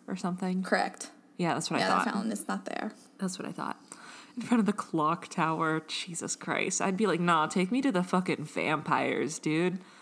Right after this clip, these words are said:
Speaker 1: That's a cool way to go." You know, if I die because a
Speaker 2: Um,
Speaker 1: vampire ate me, so be it.
Speaker 2: We got, like, free time just to roam around the city after
Speaker 1: Mm-hmm.
Speaker 2: that, and, like, some people did go to the tower. I was like,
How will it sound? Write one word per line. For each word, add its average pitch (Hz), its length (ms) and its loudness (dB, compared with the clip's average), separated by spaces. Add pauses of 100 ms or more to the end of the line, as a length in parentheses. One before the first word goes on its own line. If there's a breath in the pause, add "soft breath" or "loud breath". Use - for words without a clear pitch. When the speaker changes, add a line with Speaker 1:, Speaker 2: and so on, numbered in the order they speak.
(440 loud breath)
Speaker 1:
That's 208 260 4
a 185 40 2
cool 180 280 4
way 165 140 6
to 139 80 4
go." 143 500 2 (680 soft breath)
You 196 160 6
know, 208 200 8
if 214 160 4
I 254 140 6
die 208 300 8
because 240 280 8
a 185 40 8
Speaker 2:
Um, 180 40 2
Speaker 1:
vampire 190 540 4
ate 160 240 4
me, 214 240 4
so 165 260 2
be 101 220 2
it. 80 200 -2 (960 loud breath)
Speaker 2:
We 226 140 6
got, 208 240 2
like, 196 140 0
free 196 260 0
time 196 240 0
just 190 140 0
to 185 80 -2
roam 180 200 0
around 180 180 -2
the 185 60 0
city 185 560 0
after 208 220 2
Speaker 1:
Mm-hmm. 202 60 4
Speaker 2:
that, 208 140 4
and, 196 100 4
like, 180 100 0
some 208 140 4
people 208 180 6
did 165 220 0
go 196 80 4
to 202 80 2
the 214 60 0
tower. 214 280 2
I 208 60 2
was 202 80 2
like, 202 160 0